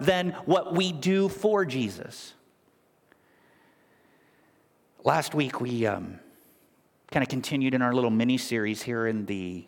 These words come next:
Gospel of Mark, uh, that we're calling Son of God. And we talked about, talking about what great Christians are. That great Christians serve those who are overlooked and unqualified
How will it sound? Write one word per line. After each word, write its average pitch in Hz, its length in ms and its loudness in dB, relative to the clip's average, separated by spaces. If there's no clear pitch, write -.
Gospel 110 420 -4
of 98 80 -6
Mark, 98 460 -4
uh, 104 180 -16
that - 120 -14
we're 110 80 -10
calling 107 360 -4
Son 113 240 -6
of 104 140 -8
God. 104 380 0
And 104 100 -6
we 113 120 -2
talked 117 360 -2
about, - 840 -2
talking 156 280 0
about 120 220 0
what - 160 -4
great 120 220 0
Christians 113 480 -4
are. - 180 -10
That - 160 -4
great 147 240 2
Christians - 880 -4
serve 151 580 0
those 123 400 4
who 120 220 2
are 110 160 4
overlooked 120 640 2
and 104 240 -2
unqualified 104 800 -4